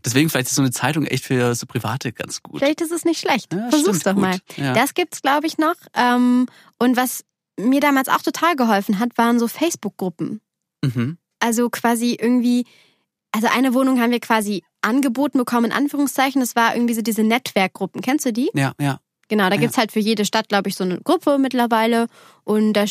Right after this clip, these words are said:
Speaker 2: posten öfter mal Leute auch was rein, zum Beispiel, wenn sie ausziehen. Ähm, ich hab zum Beispiel auch damals, als ich aus Köln aus meiner ausgezogen bin, auch das im Netzwerk gepostet.
Speaker 1: Mhm.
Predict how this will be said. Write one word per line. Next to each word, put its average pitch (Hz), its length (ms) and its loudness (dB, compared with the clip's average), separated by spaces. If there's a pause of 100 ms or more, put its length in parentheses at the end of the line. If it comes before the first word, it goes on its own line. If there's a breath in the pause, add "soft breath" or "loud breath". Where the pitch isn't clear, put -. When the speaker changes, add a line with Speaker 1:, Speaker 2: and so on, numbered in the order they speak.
(240)
Speaker 2:
posten 254 340 0
öfter - 260 -2
mal 208 120 2
Leute 202 240 0
auch - 80 -16
was - 180 -8
rein, 269 220 0
zum - 100 -2
Beispiel, 214 300 -2
wenn 185 160 -2
sie 208 100 -4
ausziehen. 233 960 0
Ähm, 202 260 0
ich 208 140 -6
hab - 140 -4
zum 220 100 0
Beispiel - 320 -6
auch - 220 0
damals, 233 300 2
als 208 120 -6
ich 196 80 -2
aus 185 100 -8
Köln 240 280 0
aus 220 120 -4
meiner 220 300 0
ausgezogen 220 480 -2
bin, 214 220 2 (360 loud breath)
auch 180 220 0
das 208 160 -2
im 208 140 2
Netzwerk 196 400 0
gepostet. - 560 -8
Speaker 1:
Mhm. 113 340 -6